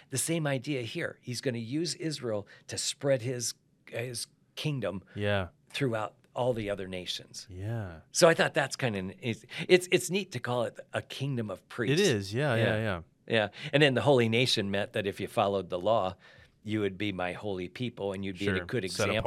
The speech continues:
Speaker 2: apart and,
Speaker 1: everybody.
Speaker 2: yeah, right.
Speaker 1: Yeah.
Speaker 2: Yeah.
Speaker 1: Now, we know the problem is they didn't do that, right? Even,
Speaker 2: Yeah.
Speaker 1: even though, <laughs> I think I've got the next verse, yeah.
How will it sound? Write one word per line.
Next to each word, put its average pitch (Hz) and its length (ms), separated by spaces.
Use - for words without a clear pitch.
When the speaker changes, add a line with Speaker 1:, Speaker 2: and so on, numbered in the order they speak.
Speaker 2:
apart 90 120
and, 87 100
Speaker 1:
everybody. 82 400
Speaker 2:
yeah, 90 220
right. 85 220
Speaker 1:
Yeah. 82 160
Speaker 2:
Yeah. 82 180
Speaker 1:
Now, 151 120
we 170 100
know 160 160
the 110 100
problem 107 460
is 98 240
they 113 120
didn't 95 240
do 104 180
that, 87 260
right? 98 240
Even, 170 240
Speaker 2:
Yeah. 123 320
Speaker 1:
even 165 180
though, 147 140
<laughs> - 220
I 127 80
think 156 200
I've 110 100
got 104 200
the 104 80
next 98 200
verse, 117 300
yeah. 104 160